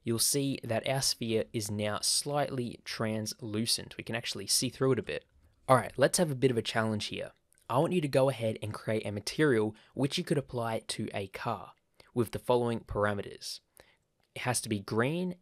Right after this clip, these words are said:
and it has to be shiny. So I want you to create a brand new material and have these properties and then apply it to an object, okay? So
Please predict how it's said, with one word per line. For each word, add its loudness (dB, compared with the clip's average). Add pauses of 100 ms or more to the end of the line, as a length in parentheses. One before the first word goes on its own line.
and -2
it -6
has -4
to -4
be -2
shiny. -2
So 0
I -4
want 0
you -4
to -2
create 0
a -2
brand 0
new 0
material -2 (480)
and 0
have 0
these -2
properties -2
and -2
then -4
apply 0
it 0
to -2
an -4
object, -4 (280)
okay? 0 (520)
So 6